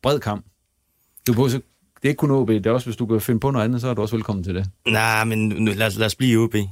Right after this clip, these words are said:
Speaker 2: øh, land, og så, så tager jeg målet, øh, som Daniel Granli, han scorer nede i, øh, nede i Herning i forårspremieren,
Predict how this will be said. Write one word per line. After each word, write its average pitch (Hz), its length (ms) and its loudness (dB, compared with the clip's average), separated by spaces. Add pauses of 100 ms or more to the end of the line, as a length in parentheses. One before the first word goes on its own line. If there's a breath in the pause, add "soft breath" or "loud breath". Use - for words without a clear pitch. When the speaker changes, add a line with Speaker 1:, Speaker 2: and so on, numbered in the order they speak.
(100)
Speaker 2:
øh, 85 340 0
land, 85 240 -4
og 87 140 -2
så, 95 360 2
så - 140 -6 (420)
tager 98 160 0
jeg 98 320 -2
målet, 107 420 2 (120)
øh, 90 200 -2
som 90 240 0
Daniel 95 320 2
Granli, 107 280 0
han 95 120 2
scorer 107 440 0
nede 95 300 2
i, 85 180 2
øh, 85 160 0 (160)
nede 104 140 6
i 95 40 4
Herning 101 320 2 (880 loud breath)
i 90 360 4
forårspremieren, 101 760 0